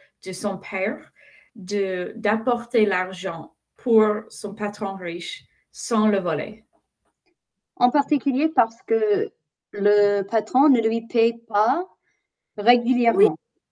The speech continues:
Speaker 2: Il travaille tout le temps et je crois qu'il a dit qu'il lui paye deux, trois, chaque deux mois, chaque trois mois, quelque chose comme ça.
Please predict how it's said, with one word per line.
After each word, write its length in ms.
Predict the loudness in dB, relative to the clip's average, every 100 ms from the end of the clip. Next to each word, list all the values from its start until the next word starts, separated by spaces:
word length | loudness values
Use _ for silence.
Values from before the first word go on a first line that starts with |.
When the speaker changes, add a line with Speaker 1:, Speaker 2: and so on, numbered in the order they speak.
| _ _ -4
Speaker 2:
Il 120 | -4
travaille 420 | 4 6 6 4 0 _ 10
tout 100 | 12
le 180 | 10
temps 280 | 4 -2 0 0 -4 _ _ _ -2
et 400 | 2 2 2 0
je 100 | -2
crois 200 | -2 0
qu'il 200 | 2 2
a 80 |
dit 180 | 0 -4
qu'il 540 | 0 0 2 -2 -2 0 0
lui 140 | 0 -12
paye 540 | -8 -4 -2 0 -2 -4
deux, 500 | -6 2 4 4 -2
trois, 320 | -6 0 0 0 -10 _
chaque 340 | -4 -2 0
deux 120 | 2 0
mois, 280 | 2 0 0
chaque 260 | -2 -4
trois 200 | 0 0
mois, 220 | 2 -2
quelque 260 | -2 -6 -6
chose 180 | -8 -8
comme 120 | -8
ça. 200 | -4 -4